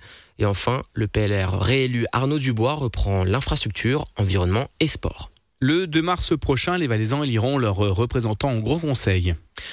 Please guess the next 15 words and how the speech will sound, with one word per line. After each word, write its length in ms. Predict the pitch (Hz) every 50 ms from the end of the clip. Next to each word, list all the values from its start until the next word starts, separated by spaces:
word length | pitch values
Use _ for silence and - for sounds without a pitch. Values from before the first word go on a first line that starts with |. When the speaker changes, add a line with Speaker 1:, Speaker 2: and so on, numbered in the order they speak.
| - - -
Speaker 1:
Dans 80 | - 127
les 160 | 135 131 131
arrondissements 500 | 127 117 127 127 123 120 - - 120 117
de 80 | 110 110
Martigny 480 | 120 139 147 - - - 147 147 139
et 60 | 135 131
Montaix, 420 | 127 127 117 - 135 135 147 156 - - - - - - -
les 160 | 117 113 113
électeurs 400 | 110 107 107 - - 113 104 101
devront 280 | 98 110 92 101 101 95
choisir 440 | - - 110 101 92 113 107 98
parmi 280 | - 104 101 101 101 98
plusieurs 380 | - - 135 139 127 135 127 123
listes 180 | 120 - -
politiques. 580 | - 143 135 131 117 - - 143 - - -